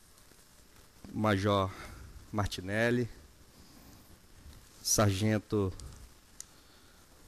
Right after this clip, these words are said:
não, Tenente Joilson e o Sargento Suete. Agradecer a presença dos três,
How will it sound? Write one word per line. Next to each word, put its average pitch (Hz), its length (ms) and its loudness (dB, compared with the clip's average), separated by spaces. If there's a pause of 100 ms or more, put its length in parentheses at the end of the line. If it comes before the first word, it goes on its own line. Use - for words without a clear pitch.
(520)
não, 107 120 -2
Tenente 117 460 2
Joilson 135 600 4
e - 20 2
o 135 60 2
Sargento 117 640 0 (100)
Suete. - 540 -8 (960)
Agradecer 110 400 0
a 104 60 2
presença 101 500 -2
dos 92 200 -10
três, 113 540 0